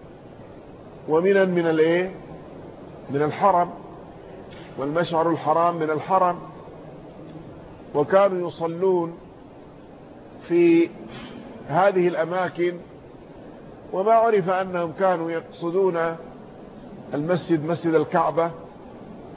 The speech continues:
ليؤدوا الصلاة فيه. وهذا الرأي هو الذي ذهب إليه جمهور أهل العلم، حيث يرون أن الصلاة تضاعف في مكة، لأن الله سبحانه وتعالى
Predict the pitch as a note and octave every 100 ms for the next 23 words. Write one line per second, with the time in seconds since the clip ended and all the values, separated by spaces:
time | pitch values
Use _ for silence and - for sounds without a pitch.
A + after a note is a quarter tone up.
0 | - D3 E3 E3+ F3+ D#3 D#3+ D#3 E3 E3+
1 | E3 C3+ D#3 D3 D3 D3 - - - -
2 | - - - - - - - - - -
3 | F3+ A#3 B3 A#3 A3+ A3 G3+ G3 G3 G3
4 | F#3 F3 F3 F#3+ F3 E3 F3 E3+ D3+ D#3+
5 | E3 G3+ F3+ E3+ - - - D3+ D#3 D3
6 | C3+ F3 A#3 A#3 - - - - - -
7 | - D3 F3 D#3+ D#3+ E3 D#3+ D3+ D#3+ E3+
8 | D#3 C#3+ D#3+ D3+ D3+ D3+ D3 - - -
9 | - - - - - - C3+ - D#3 E3+
10 | E3+ E3 D#3 D3+ C#3+ F3+ D#3+ D3+ D#3 D3+
11 | D3+ C#3+ C#3+ - D3+ D3 - - - -
12 | - - - - - C#3+ D3 F3+ D#3 D#3
13 | E3+ D#3 C3+ B2 D#3+ D#3+ C#3 C3+ C3+ C#3
14 | E3+ F#3 G3